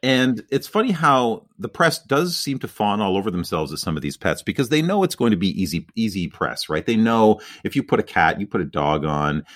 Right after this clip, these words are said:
it's, it's simpler than saying something which is going to get you in trouble with our completely stratified news world now, right? If you put a picture of a cute cat on. Like, now, with Biden coming in,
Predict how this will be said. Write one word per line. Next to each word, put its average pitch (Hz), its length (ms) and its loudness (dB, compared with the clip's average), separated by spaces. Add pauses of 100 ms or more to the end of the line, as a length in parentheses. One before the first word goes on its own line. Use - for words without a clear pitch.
(140)
it's, - 240 0
it's 120 160 0
simpler 113 480 6
than 90 220 2
saying 87 680 2
something 90 460 0
which 85 180 0
is 82 120 -4
going 82 200 -2
to - 100 -8
get - 160 -4
you 76 120 -2
in 73 80 -4
trouble 76 360 -2
with 71 240 0 (200)
our 69 320 2 (460)
completely 82 500 -2
stratified 73 580 0
news 76 300 0
world 60 260 -6
now, 52 160 -10
right? 62 240 -2
If - 140 -4
you 73 80 -2
put 73 200 -2
a - 40 -8
picture - 280 -8
of 64 80 -2
a 71 60 -4
cute - 240 -10
cat 87 300 2
on. 65 180 -6 (240)
Like, 104 240 2 (180)
now, 107 600 8 (200)
with - 220 2
Biden 117 340 4
coming 95 300 0
in, 85 320 0